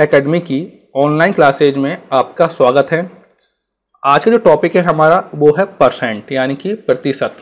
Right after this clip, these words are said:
इससे पहले हम लोगों ने जो अरिथमेटिक है, उसके हमने जो बेसिक, यानी कि जैसे मान लीजिए नंबर सिस्टम, एलसीएम, एचसीएफ़, डेसिमल, यानी कि जो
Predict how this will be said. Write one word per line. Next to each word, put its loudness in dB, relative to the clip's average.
इससे 0
पहले 4
हम 0
लोगों 2
ने 0
जो 4
अरिथमेटिक 0
है, -2
उसके -2
हमने -2
जो 6
बेसिक, 0
यानी 4
कि -4
जैसे 2
मान -2
लीजिए 0
नंबर 2
सिस्टम, -2
एलसीएम, 0
एचसीएफ़, 2
डेसिमल, 0
यानी -2
कि 0
जो 6